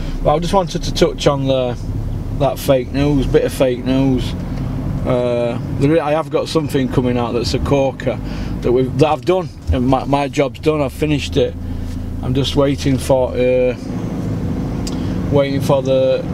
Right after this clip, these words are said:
some to, just to jazz it up a little bit, bit of uploading, and so yeah, it's got that little bit of polish to it. My job's done, but you'll enjoy that one. Well, that's a corker.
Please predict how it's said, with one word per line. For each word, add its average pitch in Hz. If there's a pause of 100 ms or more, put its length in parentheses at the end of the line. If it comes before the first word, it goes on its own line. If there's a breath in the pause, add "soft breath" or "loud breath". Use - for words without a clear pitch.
(920)
some 135
to, 151
just 175
to 139
jazz 143
it 135
up 180
a 175
little 135
bit, 123
bit 131
of 147
uploading, 131
and -
so 139
yeah, 131
it's -
got -
that 127
little 127
bit 123
of 117
polish 143
to 143
it. - (540 loud breath)
My 139
job's 131
done, 143
but 131
you'll 143
enjoy 139
that 127
one. -
Well, 151
that's 165
a 127
corker. 123